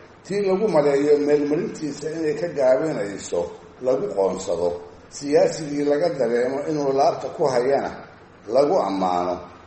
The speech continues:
haddii xataa uu awrkiisa ku kacsanayo. Jabuuti waxay ka mid ahayd gobolladii jamhuuriyadda dhexdeeda saddexda maqal looga yiqiin, ee iyada oo dadweynuhu uu dabada ka riixayo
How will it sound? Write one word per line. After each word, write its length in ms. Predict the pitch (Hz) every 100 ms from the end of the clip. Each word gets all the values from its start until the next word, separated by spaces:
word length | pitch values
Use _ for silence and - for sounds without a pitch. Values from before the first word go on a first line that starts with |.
| -
haddii 340 | 135 113 165
xataa 440 | 143 131 - 117 107
uu 140 | - -
awrkiisa 720 | 185 151 - 80 95 87 - 85 -
ku 100 | - 147
kacsanayo. 720 | - 90 - 107 85 78 78 - - - -
Jabuuti 600 | 117 147 160 226 - - - - - - -
waxay 240 | 170 196
ka 80 | 202
mid 180 | 226 247
ahayd 220 | 185 156 156
gobolladii 520 | 165 180 208 180 160
jamhuuriyadda 680 | 143 147 151 170 190 156
dhexdeeda 600 | 156 175 135 131 120 113 110
saddexda 520 | - 151 110 120 113
maqal 340 | 113 113 151
looga 320 | 143 131 139 156
yiqiin, 440 | 117 87 87 85 80 - - - - -
ee 180 | 120 147
iyada 300 | 151 185 175 165
oo 160 | 147
dadweynuhu 720 | 143 143 139 139 151 180 180 147
uu 140 | 151 139
dabada 340 | 156 185 165
ka 120 | 139 196
riixayo 640 | 151 175 - 113 85 78